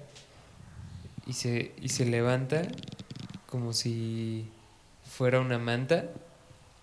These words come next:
y alguien la estuviera levantando desde abajo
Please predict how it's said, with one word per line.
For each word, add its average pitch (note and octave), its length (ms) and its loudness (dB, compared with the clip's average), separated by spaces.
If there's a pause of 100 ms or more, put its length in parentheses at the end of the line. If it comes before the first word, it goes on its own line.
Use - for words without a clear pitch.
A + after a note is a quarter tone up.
(1200)
y B2+ 180 0
alguien A#2+ 320 2
la A#2 60 0
estuviera A#2 540 2 (160)
levantando A#2+ 560 4
desde A2+ 500 2
abajo A#2 520 0